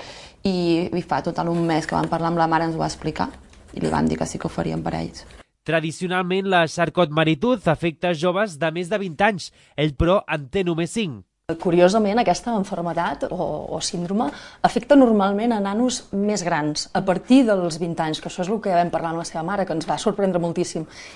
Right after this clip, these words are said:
Speaker 3: i que en el seu cas ha sigut com un cas, mm, molt poc comú, diguéssim, no? I per això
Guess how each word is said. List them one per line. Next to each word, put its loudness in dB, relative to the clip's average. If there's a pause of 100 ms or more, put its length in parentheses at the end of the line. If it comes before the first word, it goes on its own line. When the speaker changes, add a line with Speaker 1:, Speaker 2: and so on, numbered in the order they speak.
Speaker 3:
i 2
que 6
en 8
el 0
seu 2
cas 2 (100)
ha 0
sigut 0
com 0
un 0
cas, 2 (640)
mm, 0 (160)
molt 2
poc 4
comú, 8
diguéssim, -2
no? -4 (400)
I 4
per 4
això 2